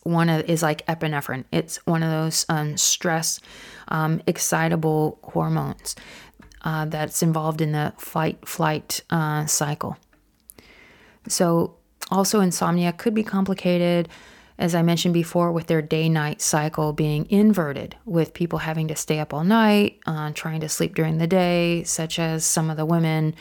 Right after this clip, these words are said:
that I'm working with, women in prostitution. So the third category are nightmares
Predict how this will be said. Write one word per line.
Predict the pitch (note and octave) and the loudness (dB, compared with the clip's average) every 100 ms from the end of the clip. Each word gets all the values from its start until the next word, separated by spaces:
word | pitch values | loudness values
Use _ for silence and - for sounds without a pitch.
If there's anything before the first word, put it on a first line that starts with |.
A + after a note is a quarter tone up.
| - - - | -12 -18 -6
that | E3+ | -2
I'm | D#3+ D#3+ | 2 2
working | D#3+ E3 | 0 0
with, | D#3+ D3+ | 0 0
women | D#3+ D#3+ D#3+ | 2 4 4
in | D3+ | 0
prostitution. | - D3+ - D3+ D#3 D#3 - - - _ _ _ _ _ _ _ _ _ _ - - - - _ | 0 -2 -2 -4 -2 0 0 -4 -8 _ _ _ _ _ _ _ _ _ _ -20 -20 -20 -20 _
So | - F#3+ | 0 4
the | F3+ | 4
third | E3+ A3+ A#3 | 4 2 2
category | G#3+ F3 E3 E3 D#3+ D#3+ F#3 F#3+ - | 0 0 2 2 2 4 4 2 2
are | E3 E3 E3 - | 2 2 0 2
nightmares | F3+ F3 G3 E3+ D#3+ E3 - | 2 2 0 2 2 0 -4